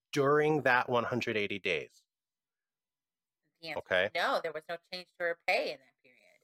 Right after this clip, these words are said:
Speaker 1: Right. Goodyear argued that, um, no discriminatory act relating to Lily's pay occurred after, uh, the September twenty-sixth, ninety-seven, which is a hundred eighty days before the filing of her E E O C questionnaire,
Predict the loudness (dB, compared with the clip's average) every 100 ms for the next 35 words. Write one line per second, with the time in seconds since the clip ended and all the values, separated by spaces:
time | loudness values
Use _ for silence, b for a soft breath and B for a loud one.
0 | -2 2 2 0 0 2 2 0 2 2
1 | 2 -4 -6 -6 -8 _ _ -4 -2 0
2 | -2 -6 -6 0 2 2 0 -4 -8 -4
3 | -2 -2 -2 -4 0 0 -2 _ -6 -2
4 | -2 -2 -4 -4 -2 -2 -2 -4 -4 -2
5 | -2 -2 -8 -2 -2 -2 0 0 0 -4
6 | -2 0 -2 _ _ _ _ _ -4 0
7 | 2 2 0 -2 -6 _ _ _ _ _
8 | _ _ _ _ _ _ -12 -10 -2 -2
9 | 0 -2 0 0 0 -2 -2 -6 0 0
10 | 0 -2 0 0 0 -2 -2 -4 -2 -4
11 | -4 -6 -6 -6 -4 -4 -6 -8 -4 -2
12 | 0 -2 -2 -4 -8 -8 -10 -10 -10 -10
13 | -8 -10 -2 -2 -2 -6 -8